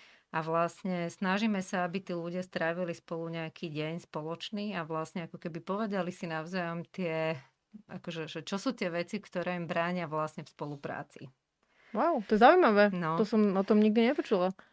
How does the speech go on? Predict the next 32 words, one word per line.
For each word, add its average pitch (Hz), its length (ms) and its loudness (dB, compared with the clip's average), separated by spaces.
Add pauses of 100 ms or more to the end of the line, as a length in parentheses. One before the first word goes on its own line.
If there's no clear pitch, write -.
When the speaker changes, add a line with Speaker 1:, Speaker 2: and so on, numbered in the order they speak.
(120)
Speaker 2:
Má 233 140 4
to - 80 0
nejaké 247 240 4
Speaker 1:
Bo-, 220 80 4
Speaker 2:
meno? 233 260 6
Speaker 1:
bola 285 300 2
to, 269 180 -2
nie, 320 300 -6
nemá 302 240 2
to 240 100 -4
žiadne 190 320 0
meno, 220 300 2
to 226 100 -4
bolo 196 220 -2
iba 202 160 0
taký 196 240 -8
akože 185 180 -8
pokus, 160 400 -8
ktorý 180 300 -6
sme 180 160 -4
dali 170 240 -2
vlastne 165 320 -6
minulý 170 340 -4
rok 165 140 -4
prvýkrát. 175 640 -4
No 185 160 -4
a 165 80 -6
z - 80 -20
toho 226 160 0
vznikla 196 400 -2
taká 170 180 -6
skupina, 180 840 -4